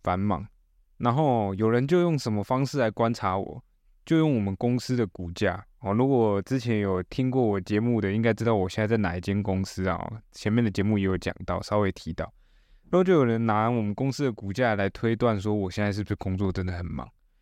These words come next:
如果我，我只要很长一段时间没有录节目，就代表我们公司可能要飙涨。那我，我，我也不知道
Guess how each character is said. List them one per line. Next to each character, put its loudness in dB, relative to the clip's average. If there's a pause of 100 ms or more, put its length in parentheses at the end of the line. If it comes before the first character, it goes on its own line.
(220)
如 0
果 2
我， 2
我 2
只 -4
要 4
很 -2
长 -6
一 -2
段 2
时 -4
间 0
没 0
有 0
录 0
节 -4
目， -2
就 -2
代 2
表 -4
我 -2
们 0
公 0
司 -2
可 -4
能 -4
要 2
飙 0
涨。 -6 (840)
那 2 (1040)
我， -2
我， -4
我 4
也 6
不 0
知 0
道 4